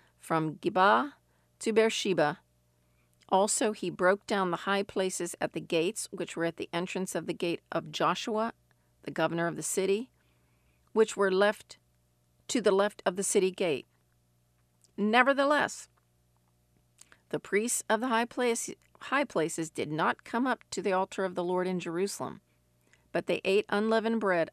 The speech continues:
among their brethren. And he defiled Tophet,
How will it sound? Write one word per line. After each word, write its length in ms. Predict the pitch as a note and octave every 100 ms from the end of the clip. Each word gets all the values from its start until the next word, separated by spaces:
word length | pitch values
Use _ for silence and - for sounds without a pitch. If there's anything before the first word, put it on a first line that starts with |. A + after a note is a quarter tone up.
| E3
among 480 | D#3+ E3 D#3+ F3
their 180 | F#3 E3
brethren. 560 | E3 E3 D#3 C3 - - _ _ _ _ _ _ _ _ _ _ _ _ _ _
And 200 | F#3+ F3
he 200 | F3+ E3+
defiled 920 | D#3 D#3 - - - G3 G3+ G#3 G#3+ - _ _ _
Tophet, 540 | - G#3 - F3 D#3+